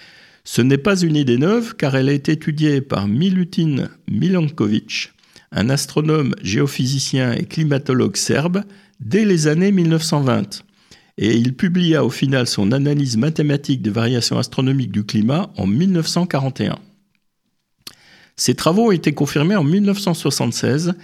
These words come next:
par la publication d'un article intitulé « Variations in the Earth's, Earth's Orbits, Pacemaker of the Ice Ages ».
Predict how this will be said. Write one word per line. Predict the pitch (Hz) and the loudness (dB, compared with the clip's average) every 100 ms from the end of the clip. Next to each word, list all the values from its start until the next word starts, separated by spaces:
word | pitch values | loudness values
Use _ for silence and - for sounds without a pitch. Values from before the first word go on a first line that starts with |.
| - - _ _ | -20 -20 _ _
par | 113 139 | 0 2
la | 147 | 0
publication | 156 - - 160 165 156 151 151 131 | -2 -10 -6 -4 -2 -2 0 0 0
d'un | 113 131 | 0 -2
article | - - 180 135 | -2 -4 -2 -2
intitulé « | 123 135 120 120 120 160 220 - - _ - | -4 -6 -8 -2 0 0 -2 -10 -20 _ -4
Variations | 113 147 156 147 180 165 143 104 - - - | 0 2 2 0 0 0 0 -4 -8 -14 -6
in | 117 | -4
the | 110 107 - - | -2 -4 -4 -4
Earth's, | 156 139 - - - - _ _ - | -2 -2 -4 -6 -8 -12 _ _ -2
Earth's | 131 - - - | 0 -2 -8 -6
Orbits, | 123 131 123 123 - - - _ _ _ _ _ _ _ | -4 -2 -4 -2 -6 -8 -12 _ _ _ _ _ _ _
Pacemaker | - 170 - 139 135 156 160 | -2 -2 0 -2 0 0 0
of | 127 | -2
the | 131 - - | -4 -4 -2
Ice | 135 156 147 - - - | 0 0 -2 -6 -8 -2
Ages ». | 143 151 131 101 - - | 0 0 -2 -4 -4 -10